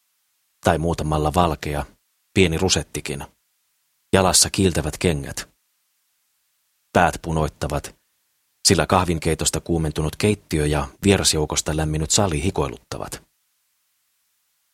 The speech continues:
Siinä sitä istutaan, juhlallisina ja niskat jäykkinä. Katsellaan uutta piironkia, sen isoa peiliä ja paperikukkia. Savolaisen tyttöset ovat vaaleissa leningeissä,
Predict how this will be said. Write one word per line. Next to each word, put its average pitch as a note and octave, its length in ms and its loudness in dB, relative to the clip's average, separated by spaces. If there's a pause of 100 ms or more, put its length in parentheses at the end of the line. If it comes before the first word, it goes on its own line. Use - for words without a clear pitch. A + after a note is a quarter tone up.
(720)
Siinä C#3 200 6
sitä B2 220 2
istutaan, D2 600 0 (1000)
juhlallisina D#2+ 680 2
ja D#2 100 0
niskat - 380 0
jäykkinä. C#2 520 -4 (1120)
Katsellaan D2+ 500 0
uutta - 240 -2
piironkia, D2 720 -2 (1000)
sen F2 120 4
isoa E2 320 2
peiliä D#2+ 460 0
ja D#2 100 0
paperikukkia. - 840 -6 (1900)
Savolaisen B2 500 4
tyttöset E2+ 500 -2
ovat D#2 200 -4
vaaleissa F2+ 440 0
leningeissä, D2+ 720 0